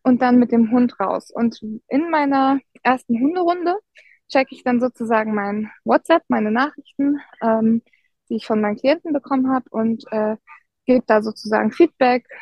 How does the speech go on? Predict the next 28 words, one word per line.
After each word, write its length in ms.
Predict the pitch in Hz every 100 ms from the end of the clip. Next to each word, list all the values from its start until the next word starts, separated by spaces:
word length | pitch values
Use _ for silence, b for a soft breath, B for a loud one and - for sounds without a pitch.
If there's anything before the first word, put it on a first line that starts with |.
| B
gebe 180 | 233 -
Anregungen 720 | 277 277 247 233 226 220 233 - _ _ _ -
und 600 | 233 226 226 226 - -
dann 160 | 330
schläft 340 | 220 269 311 _
sie 100 | 339
meistens 540 | 330 349 349 403 403
und 140 | 269 262
wenn 120 | 262
ich 120 | 247
zurückkomme, 500 | - 254 - 302 277
schläft 320 | - 277 294
sie 240 | - 269 254 _ _ _ -
noch 360 | 196 240 247
so 100 | 240 240
eine 160 | 220
halbe 280 | 220 214 220
Stunde 480 | - 226 233 262 233
ak-, 160 | 233 _ _ b b _
ungefähr 680 | 247 240 247 - 247 240
und 120 | 233 226
da 100 | 233
kann 200 | 247 240
ich 80 | 233
mich 140 | 233 -
dann 160 | 226
auch, 320 | 220 226 233 -
ähm, 480 | 226 220 226 226